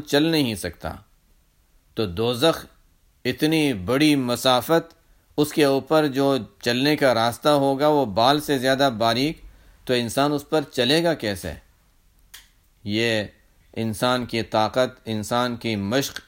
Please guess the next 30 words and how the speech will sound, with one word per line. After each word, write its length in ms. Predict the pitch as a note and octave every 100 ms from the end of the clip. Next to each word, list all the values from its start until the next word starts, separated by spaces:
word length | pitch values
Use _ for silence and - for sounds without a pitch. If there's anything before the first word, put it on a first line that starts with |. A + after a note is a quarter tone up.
| -
یہاں 320 | G#2 A2 A#2
پر 180 | A#2 G#2+
کوئی 220 | A#2+ A#2
کام 260 | A2+ A2
نہ 120 | G2 A2+
دے 200 | G#2+ A#2
گی۔ 240 | A#2 C3+ C3+ _ -
دنیا 340 | G2 A#2 C3
میں 140 | B2+ A2+
تو 140 | A#2
لوگ 220 | A#2+ A#2
رسیوں 380 | G#2 A2+ C3+ B2+
پر 180 | B2+ B2
چلتے 480 | - A2+ G2+ C#3 A#2+
ہیں، 120 | C3+ E3 - -
لیکن 300 | A#2 A#2 A#2+
وہاں 280 | A2 B2
پر 140 | C3 B2+
ایسی 240 | A2+ A#2
کوئی 200 | A2+ A#2
چیز 240 | A2 A2+ -
کام 260 | A2+ G#2
نہ 80 | G2+
دے 180 | A2+ B2
گی۔ 220 | B2 D3 D3 - -
وہاں 260 | A2 A#2 B2
پر 180 | C3
تو 140 | A#2+ B2
نیچے 360 | G#2+ A2+ B2+
دوزخ 540 | G#2 F#2 A2+ A#2 D3